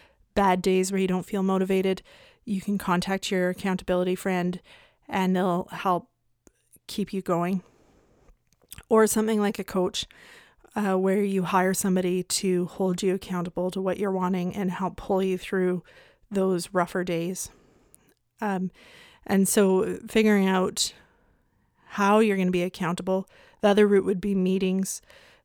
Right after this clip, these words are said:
uh, which is why in my group medical visits, we meet every two weeks. And I think there is power in what we talk about, but a lot of the power comes from people showing up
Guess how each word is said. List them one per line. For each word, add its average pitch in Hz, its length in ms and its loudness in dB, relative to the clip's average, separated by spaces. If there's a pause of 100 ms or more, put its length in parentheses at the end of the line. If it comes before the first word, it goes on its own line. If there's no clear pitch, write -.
(120)
uh, 196 160 -2
which 180 200 -4
is 190 120 -4
why 190 180 2
in 208 320 0
my 190 240 0 (180)
group 208 240 0
medical 190 380 -2
visits, 185 440 -4
we 185 360 -2
meet 190 240 0
every 185 200 -2
two 185 260 -4
weeks. 185 500 -4 (300)
And 214 200 0
I 196 120 2
think 190 400 -2 (640)
there 202 180 4
is 214 160 6
power 185 440 2
in 180 300 -2 (220)
what 202 200 -2
we 190 100 -4
talk 190 360 -2
about, 190 300 0
but 185 120 -2
a 185 80 0
lot 185 320 2
of 196 60 -4
the 190 100 -2
power 180 320 -2
comes 180 460 -4
from 180 320 -2 (540)
people 190 360 -4
showing 185 380 -2
up 175 240 0